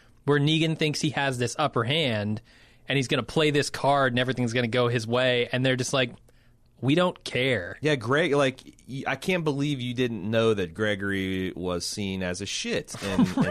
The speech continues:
Speaker 1: Right.
Speaker 2: community.
Speaker 1: And then Simon gets all pissed because he's like, "Hey, you said you could do a whole bunch of great stuff for us."
Speaker 2: Right.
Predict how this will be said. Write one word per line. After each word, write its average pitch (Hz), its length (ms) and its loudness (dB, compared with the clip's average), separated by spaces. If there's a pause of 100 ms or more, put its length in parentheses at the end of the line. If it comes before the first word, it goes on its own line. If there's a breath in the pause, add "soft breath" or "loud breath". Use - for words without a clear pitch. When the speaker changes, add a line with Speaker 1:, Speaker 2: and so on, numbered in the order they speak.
(200)
Speaker 1:
Right. - 60 -2
Speaker 2:
community. 82 600 -6 (300 loud breath)
Speaker 1:
And 175 160 2
then 185 100 2
Simon 202 320 2
gets 131 220 0
all 113 100 2
pissed - 500 0
because 127 360 0
he's 131 180 0
like, 120 160 0
"Hey, 156 160 2
you 139 240 0
said 131 300 -2
you 120 80 0
could 117 140 -2
do 127 200 2
a 117 60 2
whole 131 120 -2
bunch 127 140 0
of 120 80 -4
great 127 180 -2
stuff 160 260 0
for 104 200 -2
us." 95 260 -10
Speaker 2:
Right. 92 360 0